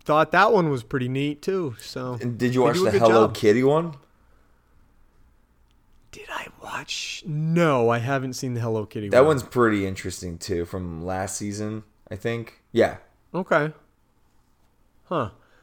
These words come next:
Speaker 1: The only one I know I definitely didn't watch, just because, like, no matter what, this is just not a toy I'm interested in, even though I know a lot of people are,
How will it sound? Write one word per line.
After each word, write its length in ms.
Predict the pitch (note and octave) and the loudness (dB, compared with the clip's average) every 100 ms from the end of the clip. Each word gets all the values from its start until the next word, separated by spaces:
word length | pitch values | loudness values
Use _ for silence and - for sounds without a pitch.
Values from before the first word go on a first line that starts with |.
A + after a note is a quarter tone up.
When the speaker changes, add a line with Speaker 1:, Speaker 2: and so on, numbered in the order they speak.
| _ _ _ _ _ _ _ | _ _ _ _ _ _ _
Speaker 1:
The 100 | E3+ | 2
only 180 | G3 A#3 | 4 6
one 240 | A3 G3 F#3+ | 6 4 4
I 140 | E3 | 0
know 560 | C3+ B2+ C#3+ C#3+ D3 D3+ | -2 -4 -2 2 4 6
I 240 | C#3 B2 A2+ - _ | 4 0 -4 -14 _
definitely 640 | - C#3 C3+ D#3+ D3+ D3+ D#3 | 0 0 0 -2 -2 -2 -4
didn't 460 | B2+ C#3+ C#3+ C3+ | -2 -2 -2 -2
watch, 480 | A#2+ A#2 A#2+ B2+ - | 2 4 4 0 -4
just 260 | - A#2+ A2+ | -8 -8 -8
because, 720 | C3 - C3+ B2+ B2 A#2+ A#2+ - | -8 -2 0 0 -4 -8 -14 -6
like, 320 | C3 B2+ A#2+ | -2 0 -2
no 240 | C#3+ D3 | -2 0
matter 480 | C#3+ C#3+ D3 D3+ D3+ | 0 2 2 2 2
what, 840 | C3+ A#2+ A2+ A#2 A#2+ A#2+ C3+ C#3+ - - | 2 -4 -6 -4 0 2 2 0 -6 -14
this 260 | C3+ C3 | -8 -6
is 200 | C#3 B2+ | -6 -8
just 320 | A2+ C3+ C3 C3 | -4 -2 -2 -2
not 220 | B2+ B2 | -2 0
a 40 | |
toy 360 | A#2 B2 A2+ A#2 | -2 0 0 0
I'm 180 | A2 G#2 | -2 -4
interested 480 | G#2+ A#2 A2 B2 A#2+ | -8 -8 -8 -6 -4
in, 160 | A#2+ | -4
even 220 | A#2+ A2 | -4 -4
though 160 | A2 A2 | -4 -4
I 40 | |
know 160 | G#2+ G#2+ | -4 -4
a 80 | G#2 | -6
lot 340 | G2 G2 G2+ | -6 -6 -6
of 100 | G#2 | -6
people 320 | A#2+ A2+ A2+ | -8 -6 -4
are, 340 | G2+ G2 G2+ | -2 -2 -4